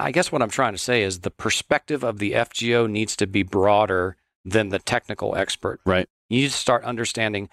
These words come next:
Speaker 1: a little bit more about all the partners and everything, all of the other organizations and the other people, the other technical experts that come in and support the mission that you're doing. That's a very kind of a broad brush approach on the transition from C G O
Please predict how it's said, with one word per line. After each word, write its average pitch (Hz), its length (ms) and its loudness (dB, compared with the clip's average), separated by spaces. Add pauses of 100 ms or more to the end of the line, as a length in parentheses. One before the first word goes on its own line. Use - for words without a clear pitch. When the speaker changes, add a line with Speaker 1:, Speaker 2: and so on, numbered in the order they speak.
(180)
Speaker 1:
a 107 60 4
little 123 180 4
bit 127 140 2
more 113 340 4
about 104 280 0
all 113 220 4
the 107 100 -2
partners 95 520 -2
and 95 100 -6
everything, 104 540 -2 (520)
all 110 160 6
of 113 80 -2
the 110 120 2
other 113 220 4
organizations 104 720 0
and 95 100 -4
the 95 100 -2
other 135 220 2
people, 92 380 -2
the 95 140 2
other 147 180 0
technical 87 400 -4
experts - 380 -2 (380)
that 107 180 -2
come 123 220 2
in 110 100 0
and 104 140 -2
support - 500 0 (100)
the 92 80 0
mission 90 480 -4 (440)
that 95 180 -2
you're 92 60 -2
doing. 87 240 -2
That's 101 220 -2
a 110 80 -2
very 98 440 2 (180)
kind 101 140 -2
of 92 60 -2
a 90 60 -2
broad 101 480 2 (140)
brush 101 320 2
approach - 640 -2
on 90 340 0 (300)
the 98 80 -6
transition 117 540 0
from 92 200 -10
C - 220 -2
G 95 220 2
O 87 260 0